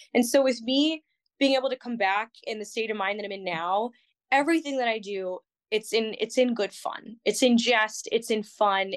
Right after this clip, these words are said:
It's knowing that I could go in and have the entire house against me, even my own boyfriend,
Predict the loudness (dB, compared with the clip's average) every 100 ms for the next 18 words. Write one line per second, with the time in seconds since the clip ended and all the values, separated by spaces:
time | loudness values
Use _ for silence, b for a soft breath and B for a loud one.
0 | -4 -6 -2 0 0 -2 0 0 0 -4
1 | -8 -6 -4 -4 -6 -8 -6 -6 -6 -10
2 | -8 -2 0 0 -2 -2 -6 -6 -4 -6
3 | -10 -10 -4 -2 0 2 0 2 2 2
4 | -6